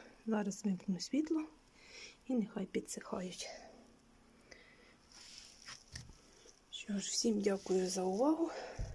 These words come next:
Підписуйтесь на мій канал, пишіть коментарі, ставте вподобайки.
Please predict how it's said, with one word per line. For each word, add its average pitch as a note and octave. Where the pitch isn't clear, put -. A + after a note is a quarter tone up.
Підписуйтесь -
на G#3
мій G3+
канал, C4
пишіть -
коментарі, G#3
ставте A#3
вподобайки. A3